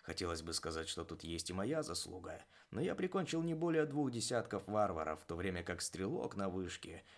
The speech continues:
точно завалил сотню. Эх, мне бы огнестрел. Вот только я для него слишком рукожопый. Схватив оружие, я рывком вырвал его из мертвого тела. Оно было все в крови,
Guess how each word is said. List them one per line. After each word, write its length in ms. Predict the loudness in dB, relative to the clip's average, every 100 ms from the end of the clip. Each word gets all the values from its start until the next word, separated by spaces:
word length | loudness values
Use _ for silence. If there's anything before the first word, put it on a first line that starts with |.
| _
точно 340 | 0 0 0
завалил 460 | 0 2 2 0 -2
сотню. 500 | -2 -2 -6 -10 -16 -18 _ _ _ _ _ _ -10 -2
Эх, 420 | 0 -2 -4 -6
мне 280 | -6 -6 -4
бы 120 | -2
огнестрел. 920 | -2 -2 -4 -2 0 0 -2 -6 -14 -20 -20 -6
Вот 160 | -4 0
только 240 | 0 2
я 220 | 2 2
для 140 | 2 2
него 220 | 2 2
слишком 420 | 2 0 0 -2
рукожопый. 800 | 0 0 2 2 0 -6 -14 -20 _ _ _ _ _
Схватив 440 | -6 -2 -2 0 0
оружие, 580 | 0 0 2 2 2 -2 0
я 140 | 4
рывком 360 | 4 4 2 2
вырвал 400 | 2 2 4 4
его 260 | 4 4 2
из 120 | 2
мертвого 460 | 0 2 2 2 2
тела. 440 | -2 -4 -6 -12 _ _ -6
Оно 220 | -4 -4
было 240 | -4 -4
все 180 | -2 -4
в 80 | -2
крови, 480 | -2 0 0 -4